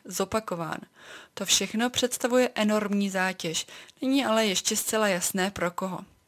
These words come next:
Mluví se o vybudování dvou tisíc nových testovacích checkpointů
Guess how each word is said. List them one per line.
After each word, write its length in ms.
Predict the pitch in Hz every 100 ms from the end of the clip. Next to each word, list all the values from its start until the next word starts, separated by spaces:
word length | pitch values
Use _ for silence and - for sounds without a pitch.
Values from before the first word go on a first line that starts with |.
| _ _ _ _ _ _ _ _ - - 208
Mluví 180 | 220
se 160 | 233 -
o 100 | 190
vybudování 760 | 175 175 185 202 202 196 196 185
dvou 240 | 185 214
tisíc 440 | 214 233 - 214 -
nových 440 | 202 208 220 -
testovacích 680 | - 190 - 202 202 - 156 -
checkpointů 720 | 165 - 180 180 202 214